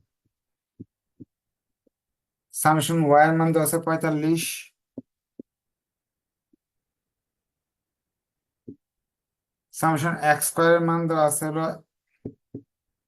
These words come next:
তেরোশো পঁচাত্তর, সামেশন এক্স হোল স্কয়ার মানে প-, পঁচাত্তরের উপরে স্কয়ার, এন, এন এর মান আমরা লিখি নাই, এন হলো একটা, দুইটা, তিনটা, চারটা, পাঁচটা সংখ্যা।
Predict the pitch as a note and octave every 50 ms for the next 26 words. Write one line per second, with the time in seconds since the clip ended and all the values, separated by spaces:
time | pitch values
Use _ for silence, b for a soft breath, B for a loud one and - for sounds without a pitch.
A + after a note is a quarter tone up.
0 | _ _ _ - C#3 - _ E3+ D#3 D3+ D3+ D3 - D#3 C#3+ - - C3 D#3+ D3+
1 | D3+ C#3+ - E3 D#3+ E3 - - - _ _ _ _ _ _ _ _ _ _ _
2 | _ _ _ _ _ _ _ _ _ _ _ - - _ _ _ _ _ _ _
3 | _ - - - D3+ D#3 D#3 D#3 E3+ E3+ E3+ - - _ - D#3+ E3 E3+ E3 -
4 | - - - D#3+ F3 F3 E3 - - - D3+ C3+ C3 C3+ C#3 C#3+ C#3 - D#3 D#3
5 | D3 D3+ - E3+ E3+ E3+ E3+ E3 E3 - - D#3+ D#3 E3 E3 D#3+ D3 - - E3
6 | D#3 - - - - - A#2 F2+ - - - - - _ - _ _ _ _ -
7 | - _ _ _ _ _ _ _ _ _ _ _ _ _ _ _ _ _ _ _
8 | _ _ _ _ _ _ _ _ _ _ _ _ _ _ _ _ _ _ _ _
9 | _ - E3 E3 D#3 C3+ A#2+ G2 E2+ - _ _ _ _ _ _ _ _ _ _
10 | - D3 D#3 E3 E3+ F3+ F3+ F3 E3+ E3+ E3+ E3+ E3 D#3 D3+ D#3 D#3+ - D3+ D3
11 | D3 - C#3 - - D3+ D3+ D3+ D#3 D#3+ F3 F#3 F3+ - E3 D#3+ - - _ E3
12 | D#3+ E3+ D#3+ C#3+ E3 E3 D3+ - D#3+ D#3 D#3+ - E3 E3 D3+ C3+ - D#3 D3 C#3
13 | E3+ D#3+ - - D#3 D3+ D#3 F#3 F3+ F3+ - C#3 B2 - F#2+ - - -